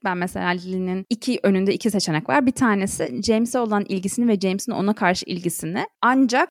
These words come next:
bunun çok ciddi bir şey olmadığını kendisine ikna ederek de kabul edebilirmiş gibime geliyor. Yani, "Aa, biz işte hani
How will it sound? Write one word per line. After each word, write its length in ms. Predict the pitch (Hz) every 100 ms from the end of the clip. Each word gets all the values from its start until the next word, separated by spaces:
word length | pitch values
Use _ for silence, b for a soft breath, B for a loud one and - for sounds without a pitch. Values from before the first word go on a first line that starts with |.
| -
bunun 260 | 208 247 285
çok 200 | 269 -
ciddi 320 | 226 - 254
bir 40 |
şey 180 | 220 - -
olmadığını 960 | 214 220 202 175 180 165 165 165 180 -
kendisine 400 | 185 175 - 202
ikna 340 | 185 196 185 170
ederek 460 | 175 151 143 -
de 60 | 143
kabul 260 | - 156
edebilirmiş 560 | 147 147 147 135 131 -
gibime 280 | - 90 113
geliyor. 320 | 143 156 160
Yani, 360 | 165 165 165 160
"Aa, 160 | - 302
biz 100 | 269
işte 240 | - 240
hani 540 | 233 220 165 107 196